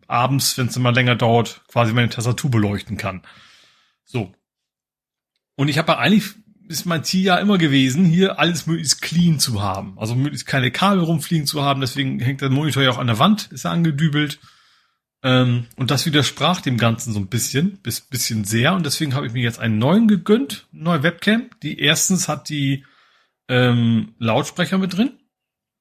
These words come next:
was jetzt nicht unbedingt notwendig gewesen wäre, weil ich könnte den Ton auch über den Monitor hören. Äh, Mikrofon mit drin, aber eben auch Noise Cancelling.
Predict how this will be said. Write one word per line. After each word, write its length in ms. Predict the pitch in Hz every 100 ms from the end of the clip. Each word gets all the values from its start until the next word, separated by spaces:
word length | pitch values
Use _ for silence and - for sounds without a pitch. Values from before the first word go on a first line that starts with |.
| _ _ _
was 180 | - 95
jetzt 140 | 123 -
nicht 160 | 117
unbedingt 280 | - 160 180
notwendig 320 | 151 165 156
gewesen 320 | - 151 147 143
wäre, 160 | 139
weil 80 | 123
ich 60 | 113
könnte 220 | - 123
den 120 | 120 107
Ton 160 | 127
auch 80 | 120
über 120 | 120
den 220 | 107 110 113
Monitor 340 | 139 160 165
hören. 240 | 165 220 - - - - _ _
Äh, 140 | 135
Mikrofon 720 | - 131 139 127 - 131 165 214
mit 200 | 233 175
drin, 280 | 196 302 - _ _
aber 300 | 131 143 147
eben 140 | 143
auch 140 | 143 110
Noise 280 | 131 185 190
Cancelling. 640 | 143 123 131 120 190